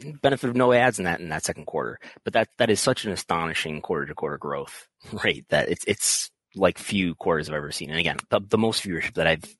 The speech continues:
seen since reporting all this stuff since early twenty twenty-two. And the demo alone, over one million viewers. So, like, just to put it in perspective, not to make an A E W comparison, but, uh, to make an A E W comparison, uh, you know, Dynamite does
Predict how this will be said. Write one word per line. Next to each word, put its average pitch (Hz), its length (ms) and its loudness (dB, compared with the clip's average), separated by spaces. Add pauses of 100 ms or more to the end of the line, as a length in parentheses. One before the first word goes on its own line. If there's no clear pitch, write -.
(360)
seen 87 320 0
since - 220 -2
reporting 82 340 2
all 87 160 8
this 85 140 0
stuff - 220 0
since - 360 -4
early 80 220 0
twenty 78 220 -6
twenty-two. - 460 -6 (440)
And 90 100 -2
the 87 60 2
demo 127 220 4
alone, 76 640 2 (380)
over 107 200 4
one 82 220 2
million 69 260 -6
viewers. 64 600 -4
So, 76 260 2
like, 69 220 -4 (140)
just - 140 0
to - 80 -2
put 92 160 2
it 78 80 2
in 76 120 0
perspective, - 640 -4
not 76 120 -4
to 73 80 -12
make - 120 -6
an - 80 -12
A - 120 -10
E 73 120 -6
W 139 300 -8 (120)
comparison, - 460 -2 (140)
but, - 140 0 (440)
uh, - 200 -6
to 82 100 -6
make 78 120 0
an 90 60 -2
A 87 40 0
E 87 60 0
W 95 220 2
comparison, 76 460 -2 (320)
uh, 78 280 4
you 131 120 0
know, 180 200 -4 (1080)
Dynamite 98 460 4
does 87 520 2